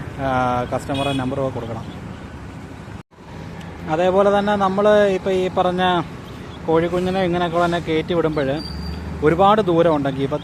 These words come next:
കേരളത്തിൻ്റെ ഇങ്ങേ അറ്റത്തു നിന്ന് അങ്ങേ അറ്റത്തോട്ടൊക്കെയാണ് വിടുന്നതെന്നുണ്ടെങ്കിൽ, ആ, ഒത്തിരി ദൂരം വരും. പത്ത്, നാനൂറ്, അഞ്ഞൂറ് കിലോമീറ്ററിന് മേളിലൊക്കെ വരുമല്ലോ. ചിലപ്പം, ഏ, തി-, തിരുവനന്തപുരം to കാസർഗോഡൊക്കെയാണ് വിടുന്നതെന്നുണ്ടെങ്കിൽ,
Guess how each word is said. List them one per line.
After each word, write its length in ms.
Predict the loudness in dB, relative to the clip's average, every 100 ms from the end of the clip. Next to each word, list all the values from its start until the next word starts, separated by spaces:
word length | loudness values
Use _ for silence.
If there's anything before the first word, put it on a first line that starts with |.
| -2
കേരളത്തിൻ്റെ 480 | -2 0 0 -2 -4
ഇങ്ങേ 160 | -2 -2
അറ്റത്തു 240 | 0 -2 -2
നിന്ന് 120 | -2
അങ്ങേ 140 | -2 -2
അറ്റത്തോട്ടൊക്കെയാണ് 640 | -4 -4 -4 -4 -4 -2
വിടുന്നതെന്നുണ്ടെങ്കിൽ, 760 | -2 0 0 0 -2 -4 -4 -4 -6 -8 -12 -14 -14 -14 -8
ആ, 20 | -2 0 0 0 0 -2
ഒത്തിരി 260 | -4 -2 -2 0
ദൂരം 260 | 0 0 0
വരും. 160 | -2 -4
പത്ത്, 220 | -4 -4 -2 -2 -4 -8 -10 -8 -4
നാനൂറ്, 420 | -2 -2 -4 -4 -4
അഞ്ഞൂറ് 280 | -4 -4 -4
കിലോമീറ്ററിന് 540 | -4 -4 -4 -6 -6 -4
മേളിലൊക്കെ 300 | -4 -4 -6 -6
വരുമല്ലോ. 320 | -6 -8 -8
ചിലപ്പം, 300 | -8 -6 -6 -8 -10 -14 -12 -4
ഏ, 120 | -2 -2 -2
തി-, 240 | 0 0 -2 -4 -2
തിരുവനന്തപുരം 500 | 0 2 2 2 2
to 60 | 2
കാസർഗോഡൊക്കെയാണ് 680 | 2 2 -2 0 0 0 -2
വിടുന്നതെന്നുണ്ടെങ്കിൽ, 680 | 0 -2 -2 -2 -2 -2 -2